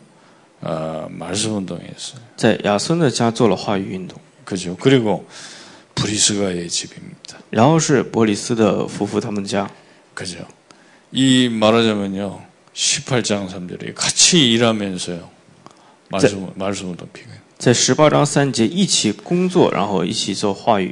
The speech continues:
Speaker 2: 运动。
Speaker 1: 그래서 여러분 늘 안디옥 교회 생각을 가지고 있어야 돼요.
Speaker 2: 所以我们要时刻想着安提阿教会的。
Speaker 1: 사람 만나면 힘줘요.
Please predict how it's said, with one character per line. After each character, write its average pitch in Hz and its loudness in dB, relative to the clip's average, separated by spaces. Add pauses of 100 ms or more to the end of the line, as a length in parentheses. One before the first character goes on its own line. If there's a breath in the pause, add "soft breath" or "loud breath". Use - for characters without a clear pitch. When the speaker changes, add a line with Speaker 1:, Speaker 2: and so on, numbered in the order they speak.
Speaker 2:
运 110 -2
动。 156 6
Speaker 1:
그래서 147 2
여러분 143 0
늘 160 -4
안디옥 123 2
교회 175 4
생각을 120 -2
가지고 92 -14
있어야 98 -16 (120)
돼요. - -20
Speaker 2:
所 - -2
以 240 2
我 180 4
们 127 0
要 160 4
时 - 0
刻 190 4
想 98 0
着 110 2
安 113 2
提 120 0
阿 113 2
教 113 0
会 104 -2
的。 95 2
Speaker 1:
사람 160 6
만나면 101 2
힘줘요. 151 -4